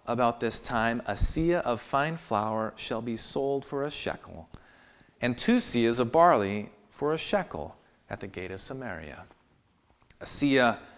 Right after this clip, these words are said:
is, um, it's about a quart, if I remember correctly. Basically, things are gonna get a lot better. You're gonna be able to buy, buy flour. You're gonna be able to buy wheat.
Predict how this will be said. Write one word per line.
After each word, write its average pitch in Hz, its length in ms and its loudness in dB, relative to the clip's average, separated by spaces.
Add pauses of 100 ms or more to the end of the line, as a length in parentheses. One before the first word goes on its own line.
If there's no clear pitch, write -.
(300)
is, 98 760 -2
um, 87 560 -6
it's - 100 -12
about 104 220 -4
a 82 40 -10
quart, - 520 -8 (840)
if - 180 -14
I 90 80 -4
remember 90 360 -8
correctly. 82 680 -12 (1300)
Basically, 147 600 6 (1040)
things 170 240 0
are 151 40 2
gonna 120 200 -4
get 113 160 0
a 95 40 0
lot 95 300 -4
better. 92 320 -6 (720)
You're 160 100 -2
gonna 185 120 0
be 139 120 2
able 135 120 2
to 107 60 0
buy, 104 340 0 (1700)
buy 120 460 4 (160)
flour. 127 640 4 (100)
You're 131 100 -2
gonna 165 120 2
be 147 80 4
able 143 160 6
to 113 60 0
buy 123 240 6
wheat. 139 400 2